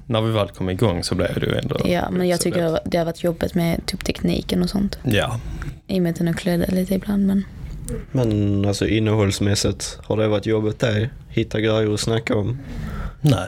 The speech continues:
Speaker 1: det är
Speaker 2: Nej, så vi har liksom vetat vad vi ska prata om egentligen.
Speaker 1: Det har rullat på rätt så bra.
Speaker 2: Mm.
Speaker 3: Mm.
Speaker 1: Många historier.
Speaker 3: Ja,
Speaker 2: Ja.
Speaker 3: ja, ja.
Speaker 2: Och sen har vi fått hjälp av våra medbedömare och sånt också ju.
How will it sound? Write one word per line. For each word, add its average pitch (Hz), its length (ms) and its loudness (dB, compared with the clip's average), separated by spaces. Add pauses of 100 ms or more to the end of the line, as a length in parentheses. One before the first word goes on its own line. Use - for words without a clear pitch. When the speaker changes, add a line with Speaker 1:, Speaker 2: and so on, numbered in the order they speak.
Speaker 1:
det 113 100 2
är 104 80 -4
Speaker 2:
Nej, 165 340 2
så 165 120 -6
vi 175 120 0
har 156 100 2
liksom 156 340 -2
vetat 175 440 0
vad 160 80 0
vi 156 60 2
ska - 140 -4
prata 156 320 0
om 151 40 4
egentligen. 170 460 0 (280)
Speaker 1:
Det - 140 0
har 113 60 4
rullat 98 420 0
på 95 140 -2
rätt 95 140 0
så - 100 -4
bra. 98 260 0
Speaker 2:
Mm. 190 280 0 (260)
Speaker 3:
Mm. 139 140 2 (140)
Speaker 1:
Många 104 140 4
historier. 107 520 0 (460)
Speaker 3:
Ja, 104 120 0
Speaker 2:
Ja. - 20 2 (100)
Speaker 3:
ja, 101 80 2
ja. - 260 0 (1300)
Speaker 2:
Och 180 80 -2
sen 170 160 2
har 156 80 2
vi 160 80 0
fått 156 180 -2
hjälp 156 220 0
av 156 80 -2
våra 156 220 2
medbedömare 160 960 0
och - 240 0
sånt - 220 -2
också - 220 -2
ju. - 60 0